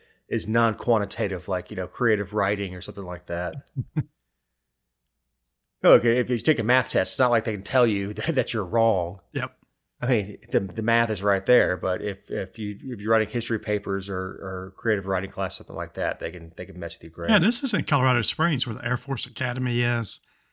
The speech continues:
Speaker 2: Colorado Springs, I thought, was more of a, uh, you know, conservative. I know Colorado's got a Democrat governor, but
Speaker 1: It
Speaker 2: Colorado Springs, I thought, was more conservative leaning or Republican
Speaker 1: It does.
Speaker 2: leaning.
Speaker 1: It,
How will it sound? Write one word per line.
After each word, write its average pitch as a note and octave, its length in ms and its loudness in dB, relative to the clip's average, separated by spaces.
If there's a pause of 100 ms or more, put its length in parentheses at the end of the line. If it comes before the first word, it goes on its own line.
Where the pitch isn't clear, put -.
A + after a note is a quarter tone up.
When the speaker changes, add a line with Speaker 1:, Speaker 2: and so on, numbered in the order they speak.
(220)
Speaker 2:
Colorado F3+ 300 2
Springs, E3 320 2
I A#2+ 60 -2
thought, - 360 0
was B2 160 -6
more C3 280 -2
of B2 100 -6
a, B2+ 260 -2 (640)
uh, D3+ 260 -4 (220)
you F#3+ 60 -18
know, C#3 200 -18
conservative. B2+ 580 -2
I C3 60 -4
know C3+ 120 -2
Colorado's A#2+ 580 2
got A#2+ 140 -2
a - 20 -12
Democrat A#2 360 -4
governor, C3+ 340 -2
but C3 140 -6
Speaker 1:
It C3 60 0
Speaker 2:
Colorado C#3 360 0
Springs, E3 340 -2
I A#2+ 60 -4
thought, C#3+ 400 -2
was - 160 -8
more A#2+ 120 -6
conservative G#2+ 540 -6
leaning A#2+ 400 -16
or B2 40 -6
Republican A#2 540 -6
Speaker 1:
It A#2 40 -6
does. B2 220 6
Speaker 2:
leaning. - 140 -8
Speaker 1:
It, - 80 -16